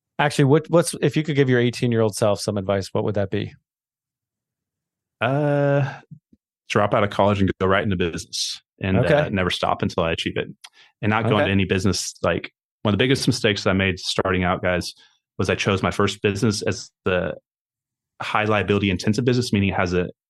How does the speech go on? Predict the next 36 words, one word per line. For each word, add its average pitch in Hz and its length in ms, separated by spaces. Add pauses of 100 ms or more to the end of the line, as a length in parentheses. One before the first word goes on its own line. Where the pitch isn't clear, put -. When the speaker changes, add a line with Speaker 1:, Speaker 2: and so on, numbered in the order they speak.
(100)
Speaker 2:
a 90 80
run 95 180
rate, 104 240
meaning 95 180
expense 107 500
driven 101 280
business. 101 400 (840)
The 107 60
way 107 100
I 107 60
got 101 120
in 98 140
debt 98 240
was 98 140
I 92 80
had 92 100
marketing 95 360
expenses - 540
and, 95 220
and 95 160
dollar 95 220
expenses. - 640
So 98 80
I - 20
was 90 120
going 98 200
backwards, 92 480
you 90 100
know, 85 120
five, 90 320
six, - 260
seven 90 180
thousand 87 260
dollars 85 280
a 87 40
month. 87 280